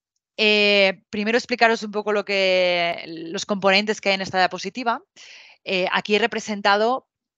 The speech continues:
pues, tres estudios, ¿vale? Con tres tamaños del efecto T uno, T dos, T tres. Y aquí he puesto, pues, la muestra. La muestra del estudio uno era cincuenta, la muestra del estudio dos era nueve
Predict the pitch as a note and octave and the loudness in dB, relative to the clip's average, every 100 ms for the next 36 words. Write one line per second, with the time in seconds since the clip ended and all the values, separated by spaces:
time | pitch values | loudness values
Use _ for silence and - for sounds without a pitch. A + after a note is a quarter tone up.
0 | _ - F3+ - F#3+ F3 - D#3 C#3+ C#3 | _ -6 -4 0 -2 -2 -10 -10 -10 -6
1 | D3+ G3+ - - F3 E3 D#3+ - D#3+ E3 | -4 -4 -6 -8 -8 -6 -8 -4 -4 -2
2 | D#3+ F3 F#3+ G3+ - D3+ F3+ D#3+ E3 D3+ | -2 -2 -2 -6 -6 -6 -2 -2 -2 -6
3 | D#3+ D#3+ - G3+ D4 G#4 - - _ _ | -4 -4 -4 2 4 4 0 -20 _ _
4 | - - - - - B3 B3 B3+ G3 - | -20 -20 -20 -20 -2 4 4 4 0 -2
5 | G3 G3 - F#3+ F#3 - G3 F3+ D3+ C#3 | -4 -2 -2 -4 -6 -6 -6 -2 -2 -4
6 | - - G#3 E3 D3+ D#3 E3+ D3+ D3+ - | -12 -8 -4 -4 -6 -8 -4 -4 -6 -8
7 | D#3 D#3+ D3+ D3 F#3+ F#3 A#3 A#3 B3+ C4 | -8 -6 -4 -4 -6 -2 -2 -2 -4 -4
8 | - D3+ D3+ D3+ D3 - D#3 D#3 D#3 - | -4 -6 -6 -8 -8 -8 -6 -6 -6 -8
9 | - F3 D#3 E3+ A#3+ A#3 D#4 | -12 -10 -6 0 2 2 -4